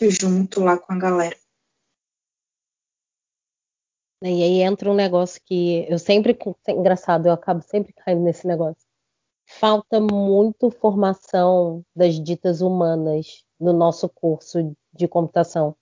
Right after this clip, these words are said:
Speaker 2: Eu tive uma disciplina de computadores e sociedade que, assim, ó,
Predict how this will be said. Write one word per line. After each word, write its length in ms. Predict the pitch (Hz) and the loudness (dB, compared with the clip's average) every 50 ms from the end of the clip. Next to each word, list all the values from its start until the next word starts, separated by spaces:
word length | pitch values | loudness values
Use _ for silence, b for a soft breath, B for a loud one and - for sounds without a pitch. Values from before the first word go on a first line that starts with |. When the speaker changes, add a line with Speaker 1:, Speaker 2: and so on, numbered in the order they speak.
| _ _ _ _ _ _ _ _ _ | _ _ _ _ _ _ _ _ _
Speaker 2:
Eu 120 | - 170 | -6 -6
tive 260 | - - 202 190 180 190 | -2 0 2 4 6 6
uma 200 | 196 233 262 262 | 6 6 4 2
disciplina 540 | 262 - 262 208 - 202 185 185 190 208 | 2 -2 -6 -4 0 2 2 4 4 2
de 120 | 202 185 - | 2 0 -2
computadores 640 | - 196 190 180 - - 185 175 180 180 175 185 175 | -6 -6 -6 -4 -2 0 2 4 4 4 4 2 -2
e 40 | |
sociedade 760 | - - - 190 - - - 190 180 170 180 175 185 180 185 190 | -2 0 0 0 2 2 2 4 4 4 4 4 4 2 0 -2
que, 80 | - | -2
assim, 320 | 196 - - 196 185 175 170 | -4 -4 -4 -4 -4 -2 -2
ó, 240 | 165 160 143 143 | -2 -2 -4 -6